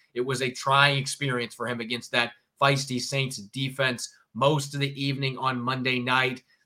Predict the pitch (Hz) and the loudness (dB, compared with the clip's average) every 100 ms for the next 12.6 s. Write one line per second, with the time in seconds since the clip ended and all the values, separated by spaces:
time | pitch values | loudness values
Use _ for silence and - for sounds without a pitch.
0 | - 123 117 139 147 151 143 151 143 151 | -4 -2 0 4 4 4 4 4 4 0
1 | 143 139 135 139 139 135 135 123 117 120 | -2 0 2 2 0 -4 -2 -2 -4 -2
2 | 131 131 123 107 98 120 143 151 139 147 | -2 -4 -8 -10 -4 2 4 2 0 0
3 | 143 139 143 139 135 147 135 143 139 120 | 0 -2 -4 -4 -4 -4 -2 -2 -2 -2
4 | 120 123 113 - 143 156 151 151 143 143 | -2 -2 -4 0 4 6 6 2 2 0
5 | 139 139 123 135 131 131 131 - _ - | 2 -2 2 0 0 -2 -4 -10 _ 0
6 | 139 139 131 120 131 131 135 127 _ _ | 2 2 0 0 2 2 0 -4 _ _
7 | - 151 220 202 202 180 180 165 156 156 | 6 8 8 8 4 6 2 2 0 -2
8 | 170 160 147 147 143 139 156 160 151 - | -2 -2 0 0 0 2 4 4 2 -2
9 | 151 139 127 135 139 139 135 - 127 123 | -4 -4 -2 2 2 2 0 0 -2 0
10 | 117 113 _ _ _ _ - 131 147 233 | 0 -2 _ _ _ _ -8 0 6 6
11 | 294 294 262 185 151 226 180 185 190 185 | 6 4 4 2 2 2 4 6 4 2
12 | 160 175 180 175 170 | 0 -2 -2 0 -2